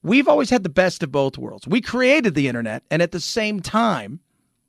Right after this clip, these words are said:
we also lived a, a, a good portion of our early life without all of the trappings. So we can live in both worlds.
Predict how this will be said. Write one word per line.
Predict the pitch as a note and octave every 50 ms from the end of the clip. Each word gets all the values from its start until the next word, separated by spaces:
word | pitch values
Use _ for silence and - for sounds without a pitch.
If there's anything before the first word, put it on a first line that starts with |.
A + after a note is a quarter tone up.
| _ _ _ _ _ _ _ _ _ _ _ _ _ _ _ _ _ _ _ _ _ _ _ _ _ _ _ _
we | - D3+ A3 G#3+
also | G#3+ A3 G3+ - A3 G3
lived | F#3 F#3+ F3 D3+
a, | F3 E3 D3+ C#3+ - - - - - E3
a, | E3
a | F3
good | D3+ B2 - G#3 B3 F3+
portion | - - F3 G#3 A#3+ G#3 - G3 F3
of | E3+ E3
our | F3 E3+ E3
early | - F#3+ A#3 C4 A3+ F3
life | C#3+ A#2+ G2+ - A2+ - - _ _ _ _ _ _ _ _ _ _ _ _ _ _ _ _ _ _ _ _ _ _ _ _ _ _ _ _ _ _ _
without | - D#3+ G#3+ G#3 G3+ G#3 A#3+ C4+
all | A#3 F3+ C#3 B2
of | A#2+ G#2
the | B2+ B2
trappings. | - - A#2 G#2+ - - - _ - - _ _
So | - - G#3+
we | G3+ G3+ G#3+
can | F3+ - G#3 F3+
live | D#3+ E3+ G#3+ B3 G3
in | A3 G#3 F3+
both | D#3 G3 F#3 D3 E3
worlds. | E3 A#3+ C4+ - - - - - - _